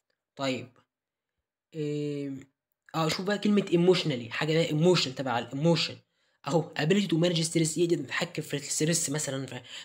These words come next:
توتر، ضغط وكده، يقدر يعبر عن مشاعره، ده حاجة emotional. لو جيت تبص على باقي الإجابات هتلاقي يعني مثلًا الأخيرة ده غلط، الأخيرة دي تبع الفيزيكال، لو جيت تستبعد تلاقيهم كلهم إن يعني التلاتة الأخر دول غلط، هتبقى الإجابة الأولى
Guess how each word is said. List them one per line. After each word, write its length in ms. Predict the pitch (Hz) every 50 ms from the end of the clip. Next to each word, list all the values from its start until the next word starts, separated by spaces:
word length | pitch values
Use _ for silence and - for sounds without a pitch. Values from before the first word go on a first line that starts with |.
| - _
توتر، 540 | - 139 147 165 170 170 - - 160 151 151
ضغط 360 | 147 160 165 160 - - -
وكده، 500 | 131 120 - - 170 170 170 165 165 - - - - -
يقدر 240 | - 156 156 156 147
يعبر 340 | 143 113 139 165 151 151 131
عن 160 | 110 123 131
مشاعره، 340 | 131 131 160 160 170 175 151
ده 100 | 151 165
حاجة 160 | - 220 214
emotional. 520 | 208 208 220 247 262 254 262 262 135 127 - _ _ _ _ _ _ _ _
لو 100 | 139 151
جيت 180 | 156 196 190 -
تبص 240 | 190 208 202 -
على 100 | 175 143
باقي 120 | 160 185 185
الإجابات 300 | 175 165 156 180 190 185
هتلاقي 280 | 170 151 - 170 175 170
يعني 160 | 147 151 165
مثلًا 180 | 170 175 - 151
الأخيرة 440 | 131 151 - 185 180 180 170 - -
ده 100 | 156 160
غلط، 280 | 139 156 160 147 143 -
الأخيرة 240 | - 147 - 175 170
دي 80 | 170
تبع 200 | 165 175 160 131
الفيزيكال، 380 | 143 147 - 165 147 139 139 131
لو 120 | 123 127
جيت 180 | 131 170 165 -
تستبعد 380 | 156 151 - - 185 180 170
تلاقيهم 240 | 170 - 160 160 160
كلهم 420 | 160 - 147 156 175 196 190 180 175 - _ _ _ _ _ _ _
إن 140 | 135 135 143
يعني 380 | 143 139 127 117 127 131 -
التلاتة 380 | 143 - - - - 160 180 175
الأخر 220 | 170 151 - 180
دول 160 | 165 160 160 160
غلط، 320 | 151 135 139 131 127 -
هتبقى 240 | _ _ - 147 151
الإجابة 260 | 147 147 160 165 160
الأولى 380 | 165 156 170 196 214 233 254 254